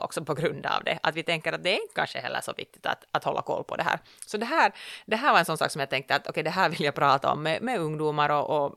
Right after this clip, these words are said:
och med andra som jag går och föreläser för, att, att, att hur vi kan, hur vi liksom måste komma bort från det där tankesättet att samhället sköter om allt, för så, så kan inte vara, vi måste ändå ha det där egna ansvaret också, det där egna intresset.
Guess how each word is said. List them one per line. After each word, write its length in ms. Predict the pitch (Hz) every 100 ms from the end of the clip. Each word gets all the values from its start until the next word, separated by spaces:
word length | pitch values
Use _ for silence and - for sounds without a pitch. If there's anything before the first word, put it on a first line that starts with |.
| -
och 180 | 151 -
med 300 | 165 151 151
andra 200 | 151 139
som 140 | 139
jag 100 | 139 143
går 60 |
och 80 | 139
föreläser 520 | 143 131 90 - -
för, 220 | - 160 -
att, 160 | - - - -
att, 220 | - 156 -
att 140 | 160
hur 80 | 175
vi 100 | 160
kan, 280 | 165 151 151 _ _ _ _
hur 100 | 208
vi 100 | 196
liksom 200 | 196 196
måste 160 | 185 -
komma 180 | 190 180
bort 340 | 180 208 208
från 120 | 151 139
det 60 |
där 100 | 139
tankesättet 640 | 139 151 - 143 135 - 139
att 80 |
samhället 400 | - 143 139 131
sköter 280 | - - 139
om 160 | 143 -
allt, 280 | 131 135 -
för 100 | 147
så, 160 | 160
så 160 | 160 180
kan 220 | 180 170
inte 160 | 147 151
vara, 240 | 156 143
vi 100 | 147
måste 360 | 156 165 160 151
ändå 120 | 143
ha 100 | 147
det 60 | 143
där 100 | 143
egna 280 | 151 -
ansvaret 400 | 127 123 127 139 -
också, 240 | 139 113
det 60 | 135
där 120 | -
egna 280 | 123 80 101
intresset. 500 | - 131 - -